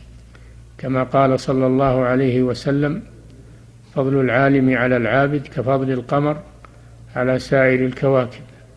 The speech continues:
وذلك لأن القمر يضيء لنفسه ويضيء للناس، أما الكوكب فإنه إنما يضيء لنفسه فقط. فالعالم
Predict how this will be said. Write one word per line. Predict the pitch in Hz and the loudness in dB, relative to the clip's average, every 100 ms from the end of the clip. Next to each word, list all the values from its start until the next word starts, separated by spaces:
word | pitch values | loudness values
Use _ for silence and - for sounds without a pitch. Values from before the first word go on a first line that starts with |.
| - | -12
وذلك | 131 139 139 135 - | -4 0 0 -2 -4
لأن | 127 127 135 135 | -2 0 -2 -2
القمر | 127 127 147 147 151 - - - - - - - - - - | -4 -2 0 2 0 -6 -20 -20 -20 -20 -20 -20 -20 -14 -8
يضيء | 131 135 143 135 | -4 0 2 2
لنفسه | 135 131 139 - 170 135 139 | 0 0 0 -2 -2 2 2
ويضيء | 135 131 127 139 139 135 | 2 0 0 0 0 -2
للناس، | 127 127 139 101 - - - - - - - - - - 151 | 0 0 -2 -4 -10 -18 -20 -20 -20 -20 -20 -20 -20 -10 -4
أما | 135 135 | -2 -2
الكوكب | 127 147 147 151 156 | 0 2 2 2 -2
فإنه | 156 143 139 139 143 135 147 - - - - - - - - | -2 -6 -2 0 0 0 -2 -4 -12 -20 -20 -20 -20 -20 -10
إنما | 123 131 135 139 139 135 - - - - - | -2 0 2 2 0 -2 -8 -20 -20 -20 -12
يضيء | 131 127 135 139 139 | -6 -2 0 0 0
لنفسه | 131 131 135 - 127 127 | 0 0 -2 -4 -2 -2
فقط. | 120 139 135 - - - - - - - - - - - - | -2 -4 -4 -6 -12 -20 -20 -20 -20 -20 -20 -20 -20 -20 -12
فالعالم | 139 139 127 135 120 127 151 151 156 | -6 -2 -2 -2 0 2 4 4 2